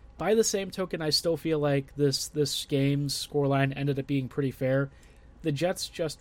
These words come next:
were second best at most things, and I feel like, you know, it, it's to be expected. The Panthers are twenty-eight, nine, and five, and they remained one of the hottest teams in the N H L right now.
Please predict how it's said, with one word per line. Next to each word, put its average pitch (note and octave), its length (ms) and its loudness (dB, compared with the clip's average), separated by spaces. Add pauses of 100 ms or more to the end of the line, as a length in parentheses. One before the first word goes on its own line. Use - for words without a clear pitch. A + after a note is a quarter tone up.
were C#3+ 320 0
second C#3+ 460 -4
best C3+ 340 -4
at C3 140 -6
most B2+ 420 -2
things, C3+ 340 -2
and B2 120 -4
I B2 80 -2
feel C#3 240 -2
like, B2+ 260 -2 (840)
you F3+ 120 -10
know, F#3 180 2
it, F3+ 120 -2
it's D#3+ 240 -4
to - 120 -8
be G3 80 2
expected. D3+ 460 -2
The B2 80 -8
Panthers D#3 400 -4
are C3+ 80 0
twenty-eight, D3+ 500 -2
nine, C#3+ 180 0
and A#2+ 120 -4
five, B2 400 -2 (340)
and D3 140 2
they C#3+ 80 4
remained C#3 340 0
one C3+ 140 0
of C3 80 -4
the B2+ 60 -6
hottest D#3+ 420 -4
teams C#3+ 400 -4
in D#3 100 -2
the C3+ 140 2
N C3 80 0
H B2+ 180 -4
L C3+ 100 0
right B2 220 -4
now. G#2+ 220 -8